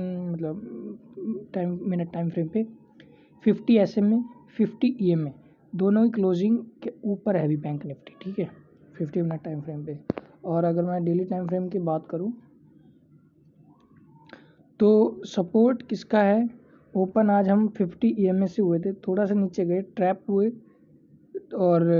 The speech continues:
फिर यहाँ से ऊपर ले गया, ठीक है, market। अब क्या है, अब एक ये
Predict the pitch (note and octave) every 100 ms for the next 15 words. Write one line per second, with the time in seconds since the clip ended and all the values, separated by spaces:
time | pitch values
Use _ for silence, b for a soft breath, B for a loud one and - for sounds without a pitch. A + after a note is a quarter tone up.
0 | E3 D#3+ E3 E3+ A3 G3 E3+ E3+ A3+ A3
1 | G3+ F#3+ F3+ E3+ D#3 D3+ D#3 G3+ G3+ E3
2 | - _ _ F#3 E3 D#3 D#3 D3+ - B
3 | B B B G3+ F#3 - A3+ G3+ A3 -
4 | F#3+ F#3+ G#3 A3 A3+ A#3 A3+ A3 G3 F#3
5 | F3 E3+ G3 F#4+